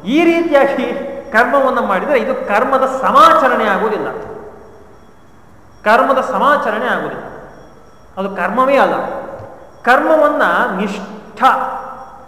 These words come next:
ಮನಸ್ಸಿನಿಂದ, ಅತ್ಯಂತ ಪೂಜಾ ಮನೋಭಾವದಿಂದ,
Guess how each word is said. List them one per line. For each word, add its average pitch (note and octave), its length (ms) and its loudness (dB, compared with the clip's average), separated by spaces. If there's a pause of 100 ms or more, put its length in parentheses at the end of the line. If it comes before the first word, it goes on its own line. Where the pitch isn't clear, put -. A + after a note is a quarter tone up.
(180)
ಮನಸ್ಸಿನಿಂದ, A3 760 -4 (760)
ಅತ್ಯಂತ C4 420 -4
ಪೂಜಾ C4+ 540 0
ಮನೋಭಾವದಿಂದ, G3+ 800 0